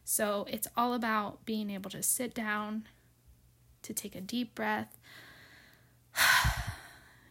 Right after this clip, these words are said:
and to just be with yourself. So I want you to think about a time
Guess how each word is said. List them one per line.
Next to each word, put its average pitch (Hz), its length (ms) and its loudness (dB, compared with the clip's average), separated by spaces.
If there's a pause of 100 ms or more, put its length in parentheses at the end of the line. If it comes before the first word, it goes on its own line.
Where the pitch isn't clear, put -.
(200)
and 262 120 4
to 269 120 0
just 233 260 -2
be 220 160 0
with 208 220 -6
yourself. - 720 -8 (1500)
So 269 80 4
I 294 80 8
want 403 220 2
you 277 160 6
to 269 100 2
think 240 300 -4
about 262 200 0
a 277 80 2
time 208 540 -4